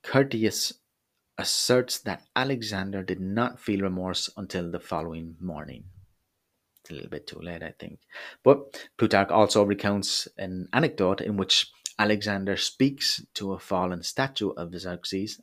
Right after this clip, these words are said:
as if it were alive. And he states, "Shall I pass by and leave you lying there because of the expeditions you led against Greece?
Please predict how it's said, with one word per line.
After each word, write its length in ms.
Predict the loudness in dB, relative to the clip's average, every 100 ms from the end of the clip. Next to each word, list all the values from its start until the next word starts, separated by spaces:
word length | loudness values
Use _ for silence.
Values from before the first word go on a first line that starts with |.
| _
as 160 | -8 -6
if 80 | -8
it 80 | -10
were 260 | -10 -8 -8
alive. 480 | -8 -6 -4 -6 -10 _ _ _ _ _ _ _
And 140 | -16
he 80 | -12
states, 640 | -6 0 0 -2 -6 -6 -8 _ _ _ _ _ _ _ _ _ _ _ _ _ -8
"Shall 340 | 0 4 6
I 80 | 4
pass 380 | 0 -2 -2 -4
by 420 | -2 -2 -2 -8 _ _ _ _
and 200 | -10 -8
leave 280 | -6 -4 -2
you 140 | -2
lying 380 | -2 -2 -2 -4
there 260 | -4 -2 -4
because 500 | -8 -10 -8 -8 -8
of 140 | -8
the 140 | -10 -8 -6
expeditions 1000 | -6 -8 -8 -6 -4 -6 -6 -6 -6 -6
you 120 | -4
led 240 | -4 -4
against 460 | -6 -8 -8 -8 -8
Greece? 600 | -6 -6 -8 -8 -10 -12